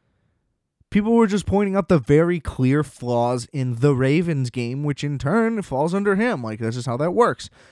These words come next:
So anyway, my point is, now just because he's completing some comebacks,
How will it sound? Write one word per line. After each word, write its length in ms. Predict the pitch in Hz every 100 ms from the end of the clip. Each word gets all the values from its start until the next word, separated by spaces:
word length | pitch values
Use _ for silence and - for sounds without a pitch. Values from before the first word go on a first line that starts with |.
| _
So 220 | - 202
anyway, 420 | 269 220 135 120
my 160 | 123 127
point 380 | - 240 202 131
is, 200 | 123 - - - -
now 240 | 208 247
just 500 | 160 131 190 - 139
because 560 | 160 - 175 190 165 -
he's 200 | 151 123
completing 640 | 143 120 - 180 180 160
some 200 | - 123
comebacks, 760 | 175 220 147 117 113 - -